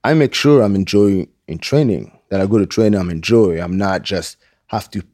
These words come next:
pick myself. You know those times when you, like, had to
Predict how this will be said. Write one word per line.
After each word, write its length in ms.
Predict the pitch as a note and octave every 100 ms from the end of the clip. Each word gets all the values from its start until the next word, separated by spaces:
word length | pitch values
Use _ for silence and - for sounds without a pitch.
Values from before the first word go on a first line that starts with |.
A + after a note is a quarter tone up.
| _
pick 280 | - B2+ -
myself. 500 | A2+ G2 - G#2+ F#2
You 80 | C3+
know 140 | D#3
those 220 | A#2+ G2+ -
times 300 | F#2+ G2+ A2
when 120 | F#2+
you, 100 | F#2+
like, 220 | F2+ - _ -
had 180 | A#2+ -
to 180 | A2+